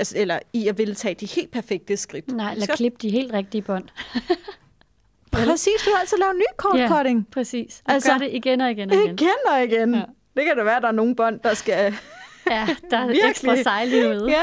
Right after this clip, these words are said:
Speaker 1: præcis.
Speaker 2: Ja.
Speaker 1: <clears throat> Og så synes jeg, noget, der er lidt spændende ved den her fuldmåne,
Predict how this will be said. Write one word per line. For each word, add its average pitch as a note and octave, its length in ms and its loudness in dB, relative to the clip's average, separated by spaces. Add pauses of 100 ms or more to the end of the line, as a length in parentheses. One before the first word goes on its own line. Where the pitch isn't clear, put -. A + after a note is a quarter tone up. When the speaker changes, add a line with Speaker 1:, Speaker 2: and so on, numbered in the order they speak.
(160)
Speaker 1:
præcis. F#4+ 720 -2 (1080)
Speaker 2:
Ja. A#3 60 -6 (640)
Speaker 1:
<clears throat> - 80 -10
Og B3+ 100 0
så D4 100 -4
synes D#4 220 -8
jeg, E4 100 -4
noget, C4 160 -2
der C4 60 0
er A#3+ 200 -2
lidt A#3+ 420 -8
spændende A#3+ 420 -2
ved B3+ 80 -6
den G#3+ 140 -4
her A3 60 -6
fuldmåne, G#3 640 -4